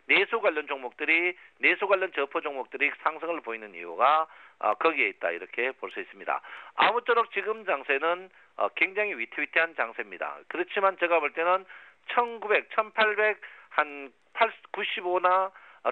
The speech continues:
천구백 이하에서는 강력한, 어, 신규 매수세가 대기돼 있는 상태입니다. 지금 뭐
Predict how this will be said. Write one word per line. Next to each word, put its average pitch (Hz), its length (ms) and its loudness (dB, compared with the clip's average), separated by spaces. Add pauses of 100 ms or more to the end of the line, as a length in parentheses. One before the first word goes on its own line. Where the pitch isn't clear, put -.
(100)
천구백 240 420 2
이하에서는 147 760 2 (380)
강력한, 190 760 2 (240)
어, 110 120 0 (240)
신규 180 280 0
매수세가 143 880 0
대기돼 175 340 0
있는 131 200 -8
상태입니다. 87 520 -12 (420)
지금 208 280 2
뭐 175 340 4